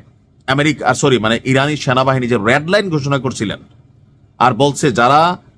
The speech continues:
ইরানের বিরুদ্ধে অবস্থান নেবে, আল্লাহর বিরুদ্ধে নিছে বইলা যেই ফতোয়া জারি করছে আর যেভাবে রক্তচক্ষু উপেক্ষা করে ঘটনা গড়াই দিছে গতকালকে, মাঠ তো খালি হবেই। তিনি বলছেন যে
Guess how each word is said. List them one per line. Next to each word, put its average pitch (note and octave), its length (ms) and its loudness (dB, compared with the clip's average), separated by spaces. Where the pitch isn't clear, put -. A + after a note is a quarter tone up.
ইরানের C#3 320 4
বিরুদ্ধে D3+ 420 0
অবস্থান C3+ 360 -2
নেবে, G#2+ 140 0
আল্লাহর A#2+ 380 2
বিরুদ্ধে A#2+ 340 -2
নিছে G2+ 220 -2
বইলা A#2 260 2
যেই B2+ 260 0
ফতোয়া F3 380 2
জারি C#3+ 240 2
করছে G#2 400 -6
আর A#2+ 120 0
যেভাবে C3 520 0
রক্তচক্ষু D#3 640 0
উপেক্ষা D3+ 360 0
করে C#3+ 260 -2
ঘটনা G3+ 340 2
গড়াই F3+ 240 4
দিছে D#3+ 200 -6
গতকালকে, C3 540 -2
মাঠ C#3 220 0
তো D#3+ 80 -6
খালি A2+ 240 -2
হবেই। F#2 240 -8
তিনি D3+ 120 4
বলছেন D#3+ 320 2
যে D#3 300 2